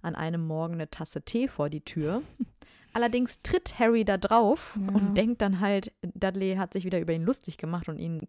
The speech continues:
Speaker 1: so einen Streich gespielt. Und erst als dann der Abschied naht und Dudley dann nicht versteht, dass Harry ja gar nicht mit denen mitkommt, da dämmert es Harry dann erst langsam. Das finde ich auch irgendwie ziemlich,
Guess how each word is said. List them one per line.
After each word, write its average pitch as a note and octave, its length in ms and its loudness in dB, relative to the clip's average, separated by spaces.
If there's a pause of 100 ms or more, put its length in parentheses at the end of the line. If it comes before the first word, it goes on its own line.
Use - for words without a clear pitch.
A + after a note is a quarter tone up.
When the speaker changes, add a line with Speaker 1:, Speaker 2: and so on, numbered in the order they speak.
Speaker 1:
so F#3 100 -2
einen E3+ 100 -2
Streich G3+ 440 -2
gespielt. D3+ 580 -4 (500)
Und F3+ 360 -2
erst G#3 300 -2
als G3+ 160 -2
dann F#3+ 160 0
der - 120 -4
Abschied - 380 -4
naht E3+ 400 -2
und E3 160 -2
Dudley F3 240 -4
dann E3 160 -4
nicht F3 140 -6
versteht, F#3+ 420 -6
dass - 160 -6
Harry F3 200 0
ja D#3+ 100 -2
gar D#3+ 160 -6
nicht D#3+ 180 -6
mit F3+ 180 -4
denen D#3 200 -4
mitkommt, - 680 -6
da E3 60 0
dämmert F#3 380 -4
es - 180 -10
Harry C#3+ 160 -4
dann C#3 160 -6
erst - 320 -10
langsam. C#3+ 560 -8
Das D3+ 180 -12
finde E3 120 -2
ich - 100 -2
auch - 100 -2
irgendwie D#3+ 220 -6
ziemlich, E3 340 -6